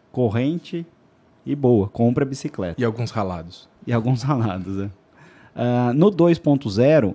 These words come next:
Speaker 1: eles começam a adicionar, ah, um tom mais emocional. Então, "Ah, isso é uma bicicleta e serve pra você ir pra lugares maravilhosos, desestressar", enfim.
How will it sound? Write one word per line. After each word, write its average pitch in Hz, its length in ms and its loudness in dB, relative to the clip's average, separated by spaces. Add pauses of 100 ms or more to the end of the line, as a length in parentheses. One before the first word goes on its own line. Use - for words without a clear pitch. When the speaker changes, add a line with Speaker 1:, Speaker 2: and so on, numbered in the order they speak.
Speaker 1:
eles 135 240 0
começam 143 560 0
a 143 240 -2
adicionar, 139 720 2 (960)
ah, 117 200 4
um 127 140 2
tom 135 160 2
mais 135 220 2
emocional. 139 600 -2 (120)
Então, 113 220 -2
"Ah, 120 180 2
isso 131 440 -6
é 123 100 -6
uma 127 160 -2
bicicleta 151 680 -4 (460)
e 170 80 -6
serve 143 360 0
pra 156 200 2
você 139 800 0
ir 113 160 -4
pra 135 160 -10
lugares 127 840 -4 (500)
maravilhosos, 117 1120 0
desestressar", 110 880 -4
enfim. 98 280 -6